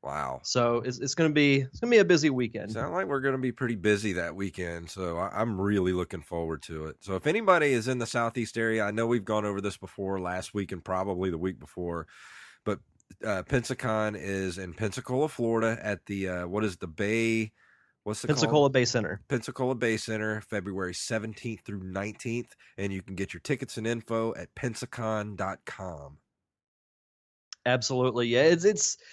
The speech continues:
Speaker 2: it's the premier convention in our area.
Speaker 1: Oh, it's
Speaker 2: And this,
Speaker 1: fantastic.
Speaker 2: this season, this year is the most stacked lineup that they've ever had. They have,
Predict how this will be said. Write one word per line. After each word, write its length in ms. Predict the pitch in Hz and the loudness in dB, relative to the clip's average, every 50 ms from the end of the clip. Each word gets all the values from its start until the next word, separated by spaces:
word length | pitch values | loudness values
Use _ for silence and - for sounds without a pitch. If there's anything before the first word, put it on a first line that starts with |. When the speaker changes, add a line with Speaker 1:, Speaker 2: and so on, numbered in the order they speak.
| - - - | -14 0 4
Speaker 2:
it's 180 | 180 185 180 - | 6 6 6 6
the 100 | - 226 | 4 2
premier 880 | - - - 190 180 165 156 156 156 156 156 151 147 139 139 135 123 - - | 2 2 2 4 4 6 6 6 6 8 8 8 6 6 4 2 0 -2 -2
convention 680 | 139 135 127 117 135 135 131 120 - 135 131 123 123 123 - - _ _ | -2 0 2 4 4 4 4 2 2 2 2 2 2 0 -2 -6 _ _
in 160 | - 143 135 131 | 2 6 6 8
our 180 | 127 120 107 | 8 6 6
area. 500 | - 117 113 110 107 107 101 98 98 95 85 | 4 2 2 2 2 0 0 -2 -2 -2 -2
Speaker 1:
Oh, 140 | 85 80 78 | -2 -2 0
it's 120 | 85 131 | 0 2
Speaker 2:
And 180 | 131 131 131 131 | 2 4 6 6
this, 180 | 143 156 143 | 6 6 6
Speaker 1:
fantastic. 260 | - 110 - - - - | 4 0 -4 -4 0 2
Speaker 2:
this 180 | 147 147 - | 2 2 4
season, 360 | - 165 156 147 147 147 131 - _ _ | 6 6 8 8 6 4 0 -8 _ _
this 240 | 151 151 143 - 160 | 2 2 2 4 6
year 320 | 165 156 160 160 156 151 | 6 8 8 8 8 6
is 640 | 143 123 135 135 131 123 120 110 107 - - - - _ _ _ _ - | 6 6 4 4 4 4 2 0 -2 -4 -4 -6 -8 _ _ _ _ -4
the 140 | 127 139 | -2 2
most 260 | 131 131 131 127 120 - | 4 4 4 4 2 0
stacked 320 | - - 135 131 110 98 | 0 2 2 2 2 0
lineup 540 | 120 123 120 120 120 120 117 117 113 107 - - 123 | -2 0 0 0 0 0 0 0 0 -2 -4 -6 -4
that 240 | 113 113 107 - - | -2 -2 -2 -2 -4
they've 160 | 120 113 107 | -2 0 0
ever 240 | 113 107 98 104 98 | 0 2 2 0 2
had. 320 | 104 110 110 107 104 101 | 2 4 4 4 4 2
They 80 | 110 110 | 0 0
have, 300 | 117 120 117 113 104 | 2 2 2 0 -2